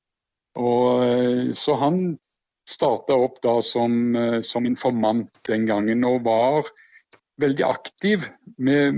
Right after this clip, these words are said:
masse opplysninger. Nå var det ikke alltid alle opplysningene førte fram til noe som helst, men det krevde i alle fall mye kontakt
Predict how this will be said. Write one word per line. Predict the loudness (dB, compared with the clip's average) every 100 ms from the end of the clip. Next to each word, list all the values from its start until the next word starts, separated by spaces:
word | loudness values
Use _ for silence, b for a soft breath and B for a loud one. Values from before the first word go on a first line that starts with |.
| 0
masse | -2 -4 -4
opplysninger. | 0 0 0 0 0 2
Nå | 2
var | 2 2
det | 2 0 0
ikke | 0
alltid | 0 0 0 2
alle | 2 2 2
opplysningene | -2 -2 -2 -2 -2 0 2 2 0
førte | 0 -2 -2 -6
fram | -2 -2 0 -2 -2
til | -2
noe | -2 -2
som | -2
helst, | 0 0 -2 -4
men | -2 -2 -4 _ _ _ _ _ _ _ _ -4
det | -4
krevde | 0 0 0 0
i | 0
alle | 0 0
fall | 0
mye | 2 2 2 2
kontakt | 0 -2 0 -2 -4